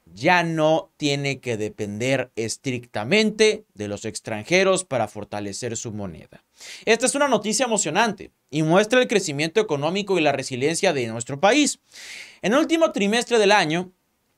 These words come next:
se observó un flujo neto de dólares hacia el exterior en México.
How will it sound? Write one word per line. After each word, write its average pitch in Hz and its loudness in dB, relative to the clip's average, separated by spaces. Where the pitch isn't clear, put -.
se - -2
observó 165 0
un 190 0
flujo 208 0
neto 190 0
de 135 -6
dólares 170 2
hacia 131 -4
el 131 0
exterior 139 0
en 147 -4
México. 185 -2